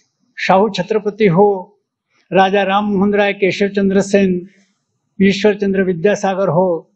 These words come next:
स्वामी दयानंद जी, स्वामी लाला हंसराज जी, स्वामी श्रद्धानंद जी हो, अ, गुरुदेव नारायण गुरु स्वामी केरला के हो, सभी लोगों ने यह समरसता का संदेश दिया। लोग भूल जाते हैं, public memory is short।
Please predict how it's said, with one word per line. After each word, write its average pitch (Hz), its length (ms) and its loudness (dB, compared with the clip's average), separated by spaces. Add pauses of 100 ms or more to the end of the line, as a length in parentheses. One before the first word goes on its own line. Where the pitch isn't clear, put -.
स्वामी 185 360 0
दयानंद 196 540 2
जी, 185 280 2
स्वामी 180 380 0 (380)
लाला 185 320 4
हंसराज 185 480 0
जी, 190 140 -2
स्वामी 185 300 -2
श्रद्धानंद 190 580 0
जी 185 160 0
हो, 170 380 2 (680)
अ, 165 360 -2 (240)
गुरुदेव 220 600 4
नारायण 233 540 0
गुरु 214 200 -6
स्वामी 208 460 -8
केरला 202 460 0
के 208 120 -4
हो, 185 240 2
सभी 254 380 4
लोगों 254 340 2
ने 247 120 -6
यह 240 220 0
समरसता 214 520 -4
का 208 140 -2
संदेश 190 480 -4
दिया। 175 280 0 (800)
लोग 185 320 4
भूल 262 200 2
जाते 196 280 0
हैं, 160 260 0
public 285 320 4
memory 202 400 0
is - 180 -2
short। 156 180 2